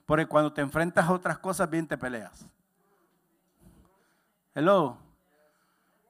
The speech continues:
Muchos cristianos están en posiciones que no deberían de estar,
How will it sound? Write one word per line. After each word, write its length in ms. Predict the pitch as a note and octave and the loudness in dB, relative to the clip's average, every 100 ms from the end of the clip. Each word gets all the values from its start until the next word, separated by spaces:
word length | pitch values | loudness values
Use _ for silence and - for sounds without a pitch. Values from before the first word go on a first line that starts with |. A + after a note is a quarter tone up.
| _ _ - - - - _ _ _ _ - _ - | _ _ -20 -20 -20 -20 _ _ _ _ -20 _ -4
Muchos 360 | D#3 F#3+ A#3+ - | 0 2 0 0
cristianos 920 | G#3 E3 - G3 E3 C3 C3 - - _ _ _ _ _ _ _ - | -4 -4 4 6 6 4 -4 -10 -20 _ _ _ _ _ _ _ -10
están 380 | C#3 - F3 G3 | -6 6 6 6
en 100 | F3+ | -2
posiciones 560 | E3+ D3+ D#3 F3+ F3+ | -6 -4 0 0 0
que 100 | E3 | 0
no 120 | D#3+ | 0
deberían 300 | E3 E3 E3 | 2 0 0
de 80 | D#3+ | -2
estar, 420 | D3+ F3 F#3+ F3 | 0 2 2 -2